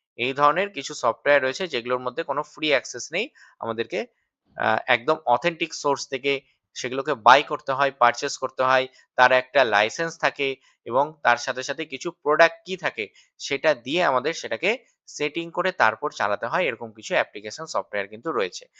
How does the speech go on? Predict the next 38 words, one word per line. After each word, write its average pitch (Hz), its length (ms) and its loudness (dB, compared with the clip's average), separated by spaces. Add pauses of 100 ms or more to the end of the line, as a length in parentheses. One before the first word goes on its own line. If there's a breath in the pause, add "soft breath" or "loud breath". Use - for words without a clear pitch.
(200 soft breath)
এবং 175 200 0
কিছু 196 200 0
আবার 190 180 6
ওপেন 185 300 2
সোর্স 180 320 0
বা 175 140 6
ফ্রি 165 240 -6
সফটওয়্যার 160 480 2
রয়েছে। 156 320 -4 (520)
Open 160 240 0
software 165 500 2 (380 soft breath)
is 131 120 -8 (140)
open 147 380 0
for 156 200 4 (120)
public 127 300 2
to - 180 -12 (180)
access। - 320 -12 (400)
তাহলে 120 140 -2
ওপেন 127 260 -2
সফটওয়্যার 131 420 0
গুলো 139 180 -4
এগুলো 123 220 -4
কিন্তু 127 220 -12
সবার 110 340 -2
জন্যই, 165 340 -2 (300 loud breath)
মানে 143 160 -4
যে 151 300 -2
কেউ 196 320 0
যে 165 180 -6
কোনো 160 200 -6
সময় 156 320 -2
ইনস্টল 139 480 0
করতে 139 260 -6
পারে 139 220 0
যে 131 160 -6
কোনো 131 260 -6
সোর্স - 360 -6
থেকে, 131 280 -6